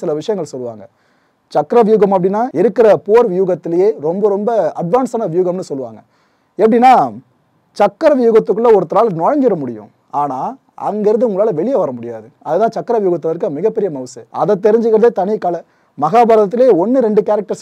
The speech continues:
மட்டும்தான் அது தெரியுமே, சக்கர வியூகத்துக்குள்ள போறதோ உடைச்சிட்டு வெளியே வர்றதோ, மத்தபடி யாருக்குமே தெரியாது. நம்ம சிறுத்தை சிவா அந்த ரெஃபரன்ஸ்லாம் படத்துக்குள்ள எடுத்திருக்காரான்னு தெரியல, வெயிட் பண்ணி பார்ப்போம் இதையும். இதை பார்த்ததுமே, அதுலயும் ஸ்பெசிஃபிக்கா இந்த கண்கள் இருக்குல்ல, இதை பார்த்ததுமே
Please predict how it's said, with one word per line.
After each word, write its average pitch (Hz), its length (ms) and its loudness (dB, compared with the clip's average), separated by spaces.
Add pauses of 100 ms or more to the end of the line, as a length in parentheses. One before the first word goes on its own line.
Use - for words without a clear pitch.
மட்டும்தான் 165 320 -8 (100)
அது 185 180 -2
தெரியுமே, 170 280 -4 (180)
சக்கர 165 280 -4
வியூகத்துக்குள்ள 170 460 -2
போறதோ 196 280 0
உடைச்சிட்டு 175 300 -2
வெளியே 160 160 -2
வர்றதோ, 123 240 -8 (380)
மத்தபடி 175 340 -4
யாருக்குமே 165 340 -2
தெரியாது. 120 300 -8 (760)
நம்ம 170 340 -2
சிறுத்தை 240 340 0
சிவா 202 220 2 (320)
அந்த 170 220 -2
ரெஃபரன்ஸ்லாம் 208 560 -2
படத்துக்குள்ள 196 360 0
எடுத்திருக்காரான்னு 196 460 0
தெரியல, 175 220 0 (180)
வெயிட் 180 180 -2
பண்ணி 175 220 -6
பார்ப்போம் 143 260 -6
இதையும். 120 240 -12 (1000)
இதை 185 100 0 (160)
பார்த்ததுமே, 202 480 0 (320)
அதுலயும் 226 300 -2
ஸ்பெசிஃபிக்கா 190 500 -4
இந்த 151 120 -4 (120)
கண்கள் 254 300 0
இருக்குல்ல, 151 280 -4 (560)
இதை 170 120 -4 (100)
பார்த்ததுமே 208 400 0